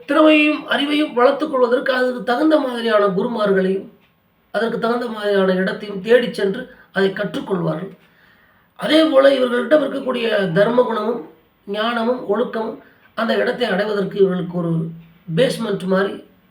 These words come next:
அடித்தளமா அமையும். இது மூன்றையும் சேர்த்தா ஹம்சயோகம் வந்துருச்சு உங்களுக்கு. இந்த ஹம்சயோகமாகப்பட்டது இவ்வளவு சிறப்பான ஒரு யோகம். அந்த யோகத்தை பற்றி நாம்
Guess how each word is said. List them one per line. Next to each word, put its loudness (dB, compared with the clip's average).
அடித்தளமா -2
அமையும். -2
இது 2
மூன்றையும் -2
சேர்த்தா -4
ஹம்சயோகம் 2
வந்துருச்சு 0
உங்களுக்கு. -12
இந்த -2
ஹம்சயோகமாகப்பட்டது -2
இவ்வளவு -2
சிறப்பான -2
ஒரு -2
யோகம். 0
அந்த 0
யோகத்தை 0
பற்றி -6
நாம் 2